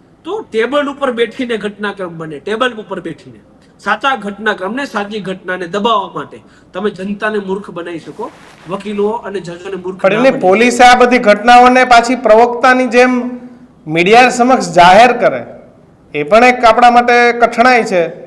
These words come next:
Speaker 2: કે પોલીસ પણ આ જ, આ જ વાત કરે કે જે આપણે બતાવવામાં આવે.
Speaker 1: તકલીફ તો એ છે કે સામાન્ય જનતા જાશે ક્યાં?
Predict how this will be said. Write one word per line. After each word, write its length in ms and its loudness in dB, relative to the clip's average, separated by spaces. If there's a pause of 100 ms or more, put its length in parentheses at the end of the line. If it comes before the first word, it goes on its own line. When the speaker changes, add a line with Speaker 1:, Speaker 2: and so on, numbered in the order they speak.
(300)
Speaker 2:
કે 80 -4
પોલીસ 380 -2
પણ 160 2
આ 100 8
જ, 100 -4
આ 240 4
જ 100 -4
વાત 300 4
કરે 160 2
કે 120 -2
જે 160 2
આપણે 280 6
બતાવવામાં 600 4
આવે. 180 -2 (2000)
Speaker 1:
તકલીફ 380 -4
તો 120 -2
એ 120 -2
છે 140 -12
કે 100 -10
સામાન્ય 420 -4
જનતા 340 -6
જાશે 440 -8
ક્યાં? 280 -14